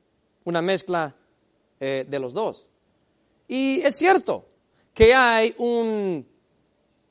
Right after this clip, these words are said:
te-, una temperatura espiritual. Y es la palabra ánimo. Ánimo en la Biblia. Vamos a darles un, es un, bueno,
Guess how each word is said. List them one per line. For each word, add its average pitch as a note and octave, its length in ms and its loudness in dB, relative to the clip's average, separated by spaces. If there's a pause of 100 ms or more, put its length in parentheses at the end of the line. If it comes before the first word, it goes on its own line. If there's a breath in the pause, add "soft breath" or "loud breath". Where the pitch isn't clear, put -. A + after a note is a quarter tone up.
te-, A3+ 160 2
una G#3+ 160 -2
temperatura G#3 760 0
espiritual. F3 720 -4 (1300)
Y A3+ 180 0
es A#3 180 0
la A3 140 0
palabra G#3 580 2
ánimo. D#3+ 580 -4 (1160)
Ánimo E3+ 580 -2 (260)
en C3 120 -10
la B2 80 -6
Biblia. A#2 420 -10 (1120)
Vamos B3 320 4
a G#3+ 60 4
darles G#3+ 480 2
un, E3+ 480 -4 (2750)
es - 160 -12
un, C4 460 -6
bueno, F3 400 0